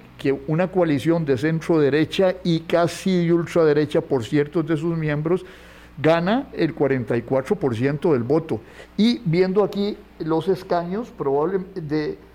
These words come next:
cuatrocientos escaños, este, gana más de la mayoría, está más a-, la mayoría en esos cuatrocientos escaños son doscientos uno y el polo de, de, de, de,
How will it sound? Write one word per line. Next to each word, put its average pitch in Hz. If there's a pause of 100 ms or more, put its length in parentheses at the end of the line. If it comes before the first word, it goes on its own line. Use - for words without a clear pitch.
(220)
cuatrocientos 185
escaños, 180 (380)
este, 156
gana 151
más 175
de 202
la 180
mayoría, 156
está 170 (160)
más 165
a-, 185 (100)
la 156
mayoría 165 (120)
en 165
esos 165
cuatrocientos 160
escaños 165
son 160
doscientos 156
uno 190 (540)
y 214 (380)
el 156
polo 196
de, 156
de, 135
de, 135
de, 131